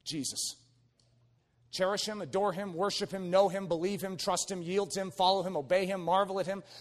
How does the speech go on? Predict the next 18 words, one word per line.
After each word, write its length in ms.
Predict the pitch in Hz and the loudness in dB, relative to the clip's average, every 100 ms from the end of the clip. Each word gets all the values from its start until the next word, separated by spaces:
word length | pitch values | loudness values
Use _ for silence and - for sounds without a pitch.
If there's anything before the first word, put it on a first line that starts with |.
| - | -8
suffer 380 | - 233 196 214 | 4 4 6 2
with 220 | 202 202 | 2 0
him, 120 | 202 | 0
live 200 | 185 214 | 2 2
unto 320 | 208 196 202 | 2 0 -2
him, 80 | 190 | -2
and 100 | 170 | 0
die 200 | 165 160 | 0 0
for 240 | - 147 | -2 -8
him. 160 | 117 101 _ _ _ _ _ _ _ _ - | -8 -16 _ _ _ _ _ _ _ _ 6
Oh, 180 | 240 214 | 8 8
and 180 | 185 | 4
think 200 | - 240 | 0 0
on 100 | 208 | 0
this 160 | 202 180 | 0 -4
too. 320 | - 185 113 - _ _ _ _ - | -4 -4 -6 -10 _ _ _ _ -8
Jesus 340 | 151 160 139 | -6 -4 -6
crucified. 560 | - 170 127 117 87 | -4 -6 -6 -12 -16